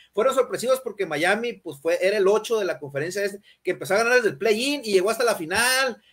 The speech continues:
luego la debacle de los Bucks, luego por fin que ganó Denver, mi Sacramento Kings de toda la vida, que parecía que iban a dar el golpe, pero Stephen Curry les dijo no, luego LeBron James le ganó a los Warriors,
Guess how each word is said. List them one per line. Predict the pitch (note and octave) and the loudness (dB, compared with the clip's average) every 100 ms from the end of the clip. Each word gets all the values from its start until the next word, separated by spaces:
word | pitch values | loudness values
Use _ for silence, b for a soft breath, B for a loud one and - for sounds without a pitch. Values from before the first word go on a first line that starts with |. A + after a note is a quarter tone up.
| b | b
luego | E3 A3 | 0 4
la | A#3 | 6
debacle | F3+ E3+ G3+ A3 A3 | 6 4 2 0 0
de | F3 | 0
los | C#3 | -2
Bucks, | D3 A#3 B3+ C4 B3+ - _ _ _ | 0 2 4 2 0 -8 _ _ _
luego | E3 G3+ A3 A3 G3 D#3+ C#3 | -2 0 2 2 0 -2 -4
por | E3+ | -6
fin | D3 A#3+ | -4 -4
que | A#3 | 0
ganó | G3+ G3 | 0 2
Denver, | G3 A#3+ B3+ B3+ B3 B3 A3 F#3+ _ _ | 2 4 2 6 6 6 2 -4 _ _
mi | D#3+ F#3+ F3+ | -8 -4 -2
Sacramento | F#3 - E3 G3+ G3+ G#3+ | -2 -2 -2 -2 -2 -2
Kings | G#3+ A#3+ A3+ | -2 -2 0
de | |
toda | - A3 | 2 4
la | A#3 E3+ | 6 4
vida, | G3+ A#3 A3+ | 2 2 2
que | G3 F3 D#3+ | 0 0 0
parecía | E3+ E3+ - G#3+ B3 | -4 -2 -2 0 0
que | - | 0
iban | A#3 G#3+ | -4 -2
a | |
dar | A3 | 0
el | A3+ | 2
golpe, | G3 A#3 - | 2 0 -2
pero | A3 G3 D3+ B B | -2 0 0 B B
Stephen | D#3+ - F#3 A3+ | -8 -4 -2 -2
Curry | G#3 A3+ | 0 0
les | G#3+ | 0
dijo | F3+ G#3 G#3 | 0 0 0
no, | D3+ G#3+ D4 D4+ C4 - _ _ _ | 4 6 8 6 2 -4 _ _ _
luego | D3+ A3 B3 | -2 2 4
LeBron | G#3 F3+ A#3+ F3+ | 2 0 0 2
James | A3 B3+ A#3+ | 2 2 -2
le | G#3+ | -2
ganó | E3+ E3+ A3 | -2 0 2
a | A3+ | 2
los | F#3+ | 2
Warriors, | C#3+ G3 B3+ B3+ B3+ B3+ A#3+ G#3 | 2 4 4 4 4 6 4 0